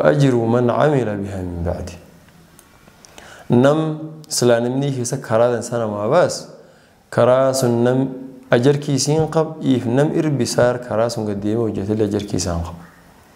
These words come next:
Matala yoo guyyaa kan ka dhibi guddaan laf jiru, namni tokko hin ka Rabbiin horii kenneef, inni beelad tokko lejjetee diidan nam baase inni raashinni namaa kooti.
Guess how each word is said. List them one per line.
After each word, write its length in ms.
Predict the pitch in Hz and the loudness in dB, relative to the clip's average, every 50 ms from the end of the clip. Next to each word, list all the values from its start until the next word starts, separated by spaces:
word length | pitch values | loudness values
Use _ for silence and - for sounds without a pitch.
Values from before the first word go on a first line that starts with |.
| - - - _ _ _ _ _ _ _ _ _ _ _ - _ _ _ _ _ - | -20 -20 -20 _ _ _ _ _ _ _ _ _ _ _ -20 _ _ _ _ _ -2
Matala 200 | - - 110 110 | 2 4 4 4
yoo 160 | 113 110 110 | 4 4 2
guyyaa 300 | 110 110 107 107 113 120 110 | 2 2 4 4 2 2 0
kan 240 | 107 98 98 98 - - - - - - - _ _ _ _ _ _ _ _ _ _ - | -2 -6 -8 -8 -10 -14 -18 -20 -20 -20 -20 _ _ _ _ _ _ _ _ _ _ -2
ka 100 | - 135 | 2 4
dhibi 200 | 120 123 123 135 | 4 4 4 4
guddaan 400 | 135 139 131 120 131 131 127 120 | 2 2 2 4 2 2 2 2
laf 160 | 113 107 98 98 | 0 -2 -4 -4
jiru, 240 | 101 110 101 - - - - - - - - | -4 -6 -6 -6 -10 -16 -20 -20 -20 -6 0
namni 240 | 120 120 127 139 147 | 2 4 4 4 2
tokko 220 | 139 123 107 - - 104 | 2 0 -4 -4 -6 -6
hin 160 | 98 98 98 | -6 -6 -6
ka 240 | - 113 - - - - | -4 -4 -4 -4 -4 -2
Rabbiin 260 | 123 120 131 135 127 | -2 0 2 2 2
horii 220 | 117 113 117 123 113 | 2 0 0 -2 -4
kenneef, 420 | 107 104 98 98 98 101 98 101 - - - - - - - - - - - - - - - | -4 -4 -4 -4 -4 -4 -6 -8 -12 -16 -18 -20 -20 -20 -20 -20 -20 -20 -20 -20 -20 -2 2
inni 180 | 131 139 156 170 | 4 4 4 4
beelad 300 | 147 135 135 151 156 - | 4 4 4 2 2 2
tokko 260 | - 131 - - - 110 | 0 -2 0 2 0 0
lejjetee 400 | 110 110 101 104 107 107 127 135 123 | 0 0 -2 -2 -2 0 0 0 2
diidan 380 | 113 113 117 113 120 131 135 131 | 2 2 2 4 4 2 2 0
nam 220 | 131 135 131 110 | 0 0 -2 -2
baase 340 | 98 98 95 92 95 - 127 | -4 -4 -4 -4 -4 -4 -2
inni 480 | 123 110 104 101 101 107 120 123 127 117 - | -2 -2 -2 -2 -2 -2 -2 -2 -4 -4 0
raashinni 480 | - 104 101 101 - - 120 123 123 117 | 0 0 0 0 -2 0 2 2 2 2
namaa 280 | 107 98 95 92 90 | 0 0 -2 -4 -4
kooti. 360 | - - 113 101 85 - - | 0 0 0 0 0 -6 -12